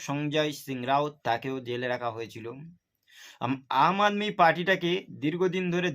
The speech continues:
দিল্লিতে যে সমস্ত মানুষরা আছে খুব ভালোবাসে, তা না হলে দশ বছর ধরে একটা রাজনৈতিক দল সেখানে ক্ষমতায় থাকতে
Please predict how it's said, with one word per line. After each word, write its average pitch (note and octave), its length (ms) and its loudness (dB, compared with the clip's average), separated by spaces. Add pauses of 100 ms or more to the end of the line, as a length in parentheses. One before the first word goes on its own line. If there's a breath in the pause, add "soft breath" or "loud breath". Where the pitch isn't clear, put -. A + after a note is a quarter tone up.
দিল্লিতে C#3+ 440 -2 (260)
যে C3 160 -6
সমস্ত D#3 280 -8 (160)
মানুষরা A#2+ 460 -4
আছে G#2+ 160 -10 (140)
খুব E3 100 -8 (100)
ভালোবাসে, C3+ 460 0 (640 soft breath)
তা E3+ 160 4
না G3 120 0
হলে G#3 140 -2 (180)
দশ E3+ 200 4 (180)
বছর C3 280 -2 (100)
ধরে F3+ 240 2
একটা B2+ 160 -2 (120)
রাজনৈতিক B2 540 -6
দল D#3+ 180 -2
সেখানে E3+ 240 -6 (200)
ক্ষমতায় F3+ 420 -2
থাকতে D3+ 200 -4